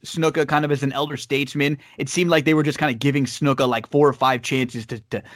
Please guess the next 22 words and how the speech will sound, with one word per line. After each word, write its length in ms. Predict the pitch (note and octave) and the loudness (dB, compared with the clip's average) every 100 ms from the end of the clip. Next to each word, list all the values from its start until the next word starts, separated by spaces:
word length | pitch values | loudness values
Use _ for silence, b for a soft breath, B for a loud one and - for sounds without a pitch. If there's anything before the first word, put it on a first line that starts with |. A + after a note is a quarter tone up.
| B | B
take 200 | - D3 | -6 -2
down 160 | D3+ D3+ | 0 0
The 80 | D#3 | -2
Undertaker 400 | D3 E3+ D3+ D#3 | -2 -2 0 0
this 200 | D#3+ D#3 | -2 -4
way, 180 | C#3 | -6
this 200 | C#3 D#3 | -4 -4
way, 140 | D#3+ C#3 | -4 -2
this 180 | D#3+ D3+ | -2 -2
way, 240 | C#3 B2+ | -2 -2
and 220 | C3+ B2+ | -2 -2
to 80 | C3+ | -2
show, 520 | - D3+ C#3+ C3+ A2+ - | -4 0 2 2 -2 -2
"Wow, 280 | A#2+ B2 | -2 -2
this 200 | A2+ A2 | -4 -8
Undertaker, 500 | A#2 A#2 G#2 A2+ A2+ | -8 -8 -6 -8 -8
you 140 | G#2+ G#2+ | -10 -8
just 180 | A2 - | -10 -8
can't 260 | A#2 G2+ | -8 -8
get 200 | G#2+ A2 | -10 -10
to 180 | - A#2+ | -2 -2
him." 160 | A2+ | -2